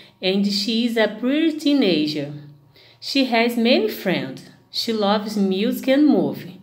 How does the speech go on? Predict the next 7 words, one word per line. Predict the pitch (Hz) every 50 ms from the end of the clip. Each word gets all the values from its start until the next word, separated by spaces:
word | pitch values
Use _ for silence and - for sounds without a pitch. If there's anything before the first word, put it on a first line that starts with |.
| - - - - _ - - -
Her | 226 233 247
favorite | 240 - 285 311 359 349 349 330 285 262 254 - -
color | - - 208 202 226 240 240 214 202
is | 233 277 302 -
green. | 208 180 180 175 151 127 117 - - - - - - _ _ _ _ _ - - - - - _
She | - - - 285 294
studies | 294 294 - - - 202 202 208 196 -